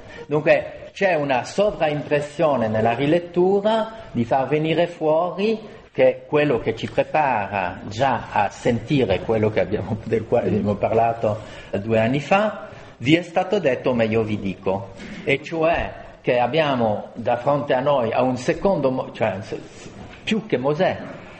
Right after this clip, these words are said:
però, però non uno iota passerà prima, ok, dunque è continuità e discontinuità.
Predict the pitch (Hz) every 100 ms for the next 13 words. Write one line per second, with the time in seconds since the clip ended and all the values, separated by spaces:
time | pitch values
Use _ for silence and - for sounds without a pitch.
0 | - - 156 160 233 - - - - 135
1 | 139 190 - - - - - 110 110 165
2 | 151 131 127 120 127 143 135 - 104 120
3 | 117 165 139 123 - - 113 104 104 -
4 | 104 - 87 90 147 156 151 147 147 117
5 | - 208 240 214 208 175 160 - 180 180
6 | - 123 120 - 113 107 107 101 95 -
7 | 82